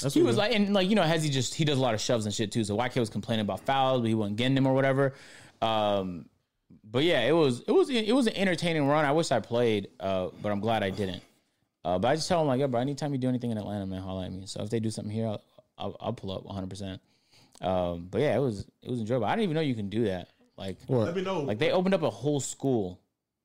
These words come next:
Speaker 3: Let me know Y K
Speaker 1: Of course.
Speaker 3: Cyrus hooping.
Speaker 2: And, like, they had security
Speaker 3: So I can bet him.
Speaker 2: guards, like, directing us 'cause the school was, like, a campus. It was like a high school. It was, like, a big-ass campus.
Speaker 1: Of course you
Speaker 3: I said,
Speaker 1: can.
Speaker 3: next time you play with him, let me know so I can bet him.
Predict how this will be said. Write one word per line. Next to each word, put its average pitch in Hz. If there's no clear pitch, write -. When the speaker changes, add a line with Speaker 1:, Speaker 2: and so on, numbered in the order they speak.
Speaker 3:
Let 135
me 160
know 165
Y 139
K -
Speaker 1:
Of 151
course. 170
Speaker 3:
Cyrus 143
hooping. 143
Speaker 2:
And, 113
like, 120
they 143
had 156
security -
Speaker 3:
So -
I 127
can 135
bet 135
him. 139
Speaker 2:
guards, 117
like, 104
directing 131
us 135
'cause 110
the 107
school 131
was, 127
like, 127
a 95
campus. 104
It 98
was 107
like 104
a 95
high 101
school. -
It -
was, -
like, -
a 101
big-ass 101
campus. 104
Speaker 1:
Of -
course -
you 123
Speaker 3:
I -
said, 113
Speaker 1:
can. 104
Speaker 3:
next 175
time 170
you 156
play 160
with 156
him, 131
let 139
me 143
know 139
so 131
I 113
can 104
bet 120
him. 104